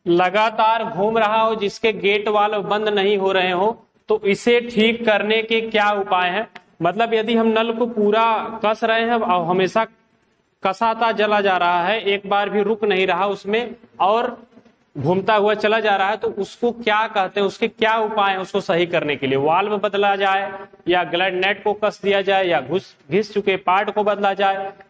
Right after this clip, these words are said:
या फिर ग्लैंड पैकिंग को नवीनीकृत किया जाए, मतलब नया किया जाए।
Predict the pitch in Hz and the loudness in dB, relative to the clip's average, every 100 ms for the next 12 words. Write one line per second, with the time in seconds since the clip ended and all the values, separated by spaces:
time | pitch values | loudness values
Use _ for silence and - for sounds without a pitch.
0 | 151 190 214 240 220 185 196 214 226 220 | 0 0 0 -2 -2 0 0 0 -2 -2
1 | 202 202 220 220 208 220 208 196 202 214 | -2 0 -2 0 0 0 0 2 2 0
2 | 208 220 226 220 202 190 208 214 214 208 | -2 -2 -2 0 0 2 0 0 -2 0
3 | 190 190 185 170 151 135 156 | 2 2 0 0 0 2 0